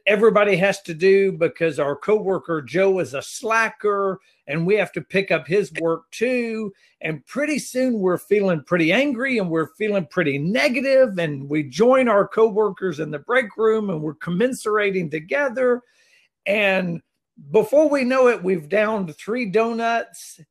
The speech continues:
in an attempt to ease our negative feelings. And so now not only do we have all these <laughs> negative feelings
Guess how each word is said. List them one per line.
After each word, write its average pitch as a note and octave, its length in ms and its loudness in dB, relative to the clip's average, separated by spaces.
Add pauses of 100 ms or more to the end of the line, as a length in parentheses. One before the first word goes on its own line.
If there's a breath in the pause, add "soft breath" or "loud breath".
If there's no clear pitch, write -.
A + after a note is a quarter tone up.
(320)
in F#3 160 -2
an F3 140 -4
attempt G#3+ 520 -6
to F3+ 160 -6
ease G3+ 380 -6
our D#3+ 180 2
negative E3 500 -2
feelings. C#3+ 680 -6 (1080)
And F3+ 140 0
so F3 140 0
now A#3 300 0
not A3+ 160 2
only G#3 240 0
do E3+ 120 -2
we F3+ 100 0
have F#3+ 180 0
all G3 100 2
these E3 220 -2
<laughs> - 0 -
negative F#3+ 640 -2
feelings A3 480 -2